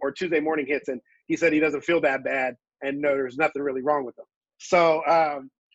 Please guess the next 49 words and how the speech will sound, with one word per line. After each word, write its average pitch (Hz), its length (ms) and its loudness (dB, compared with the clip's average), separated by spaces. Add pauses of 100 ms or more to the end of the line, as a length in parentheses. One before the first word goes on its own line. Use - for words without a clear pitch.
(500)
yeah, 160 220 -2 (200)
I, 180 340 0
I 202 40 0
don't 208 100 -4
know 202 80 0
what 175 80 -2
to 180 80 -8
think 156 160 -6
about 143 220 -8
that. 135 220 -6
But 165 220 2 (720)
so 175 120 -4
th-, 202 180 -4
some, 226 220 -4
those 214 180 0
are 240 40 -8
some 220 180 -4
of 196 60 -4
the 185 120 -6
injuries. 165 720 -2 (300)
Ta-, 190 140 -2 (100)
talk 208 200 2
a 190 100 -4
little 185 180 0
bit 185 80 -2
about 170 240 2
those 165 180 -4
guys. 160 340 2 (200)
Oh, 190 120 6
and 180 100 2
also 202 200 2
the 165 80 -4
big 175 160 0
one, 147 140 -4
sorry, 156 180 -4
I - 40 -8
men-, 151 120 -4 (200)
forgot 151 240 -6
to 135 60 -10
mention, 139 240 -6 (340)
is 131 100 -10
Clyde 202 300 2
Edwards-Helaire. 151 680 2 (640)
And 147 480 0
now - 920 -20
people 175 220 -18
are 175 60 -8
talking 156 300 -4
about, 143 280 2